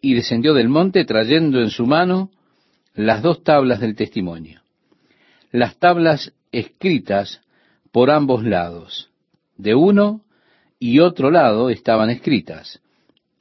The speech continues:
y las tablas eran obra de Dios, y la escritura era escritura de Dios,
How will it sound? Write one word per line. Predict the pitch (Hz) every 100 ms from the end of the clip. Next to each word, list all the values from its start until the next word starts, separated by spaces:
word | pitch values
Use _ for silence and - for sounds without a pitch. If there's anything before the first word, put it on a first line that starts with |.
| -
y | 156
las | 160
tablas | - 165 107 101 98 - -
eran | 143 143 156 156 - _ -
obra | 131 131 135 127
de | 120 117
Dios, | 113 90 85 - - _ _ _ _ _
y | 143
la | 135
escritura | 123 - 110 160 180 147
era | 127
escritura | 110 - 107 101 170 139
de | 117
Dios, | 151 139 92 92